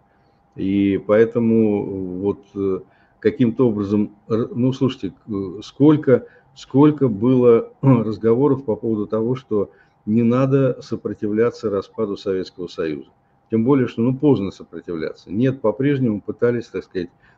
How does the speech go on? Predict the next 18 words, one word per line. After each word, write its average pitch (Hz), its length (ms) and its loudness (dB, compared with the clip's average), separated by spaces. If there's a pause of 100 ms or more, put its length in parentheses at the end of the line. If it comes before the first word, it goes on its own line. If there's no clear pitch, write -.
воздействовать, 107 720 -2
пытались 113 580 -2 (120)
<clears throat> 156 260 6
как-то - 440 -2 (320)
сохранить 110 640 -2
Советский 98 440 -4
Союз, 120 360 -4
потому 101 340 -6
что - 140 -14
боялись 107 540 0
ха-, 104 300 -4
хаотиза-, 101 680 -4
ха-, - 260 -6 (340)
хаотических 110 680 -2
процессов 98 560 -6
на 92 160 -6
огромной 95 400 -2
территории. - 540 -10